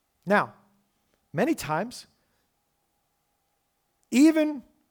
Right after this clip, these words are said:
though we believe, even though we're children of God, even though God has been good to us, we forget. And that's what Israel does. So, down in chapter eleven, verse one, here's what it says.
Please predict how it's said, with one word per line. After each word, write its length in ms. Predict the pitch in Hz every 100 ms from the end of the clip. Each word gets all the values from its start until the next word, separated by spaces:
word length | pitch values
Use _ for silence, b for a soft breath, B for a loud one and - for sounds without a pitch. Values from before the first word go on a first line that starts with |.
| _
though 140 | 147 208
we 180 | 180
believe, 680 | 160 143 139 247 330 320 - _
even 300 | 190 202 185
though 120 | 175 170
we're 180 | 151
children 340 | 143 160 127 131
of 140 | 120
God, 440 | 202 247 262 254 -
even 280 | 185 185 170
though 260 | 160 151 - b
God 240 | - 165 160
has 100 | 131
been 180 | 156 135
good 200 | 240 -
to 140 | 254
us, 300 | 247 247 - - _ _ _ _ _ _
we 100 | 139
forget. 420 | 156 160 147 135 _ _ b b _ _ _ _ _ _ _ -
And 80 | 110
that's 240 | 156 170
what 80 | 175
Israel 260 | 156 135 143
does. 340 | - - - _
So, 380 | - 214 117 b b
down 240 | - 202 226
in 60 |
chapter 440 | - 226 220 214 190
eleven, 500 | 180 175 196 285 294 _ _ _ _ _ _ -
verse 240 | 202 -
one, 320 | 180 220 285 - _
here's 260 | - 185 175
what 120 | 196
it 80 | 185
says. 360 | 190 170 170